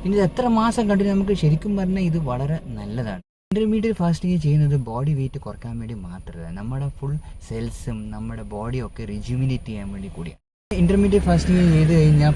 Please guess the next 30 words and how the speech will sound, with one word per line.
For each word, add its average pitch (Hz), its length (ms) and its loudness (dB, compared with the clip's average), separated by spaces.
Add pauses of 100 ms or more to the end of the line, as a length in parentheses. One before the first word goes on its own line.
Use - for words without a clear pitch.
പലവിധ 151 440 2
സൈഡ് 131 300 0
എഫക്ട്സ് 143 360 0
വരും 123 180 -2
എന്നൊക്കെ 127 300 -2
പലരും 113 720 -6
പറയുന്നുണ്ട്. 92 420 -8
ഇനി 87 140 -8
ഇത് 107 280 -10 (300)
ശരീരത്തിനെ 107 560 -6
ക്ഷീണിക്കും, 104 680 -8
അങ്ങനെയൊന്നുമില്ല. 165 600 2
ശരിക്കും 139 340 -6
പറഞ്ഞാൽ 160 180 0
നിങ്ങൾ, 160 220 0 (300)
ആ, 110 460 -8
ഞാൻ 120 280 0
പറയുന്ന 143 280 2
കാരണം 120 220 -6
നിങ്ങൾ 117 220 -8
Google-ൽ 120 640 -8 (280)
സെർച്ച് 110 240 -12
ചെയ്താൽ 120 220 -6
മതി, 104 160 -8
നിങ്ങൾ 107 340 -8
YouTube-ൽ 120 300 -8
സെർച്ച് - 260 -14
ചെയ്താൽ - 220 -12
പല 143 280 -2
ഡോക്ടേഴ്സുമാരും 113 800 -8